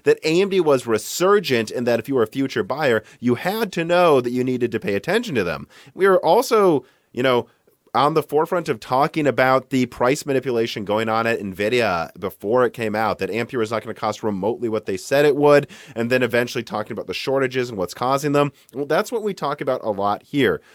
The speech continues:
Shortages. Shortages on tons of products that rely on T S M C in Taiwan. And so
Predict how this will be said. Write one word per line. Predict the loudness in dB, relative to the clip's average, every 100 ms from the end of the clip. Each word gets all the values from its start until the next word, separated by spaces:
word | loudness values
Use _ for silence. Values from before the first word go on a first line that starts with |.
| _
Shortages. | -6 2 4 4 2 0 0
Shortages | -2 2 2 2 0 2 2 2
on | -2 0 2 0 -6 _ _ _ _
tons | 0 0 4
of | 2 2 -4 _ _ _ _ _ _
products | 0 4 6 4 2 -4 -16 _ -2
that | 2 2 0
rely | 0 0 2 2 0
on | 0 0 0 -2 -10 _
T | 0 0
S | 2
M | -2
C | 0 0 0
in | 0
Taiwan. | -4 -6 0 2 2 0 -10 _ _ -6
And | -6 0
so | 4 6 6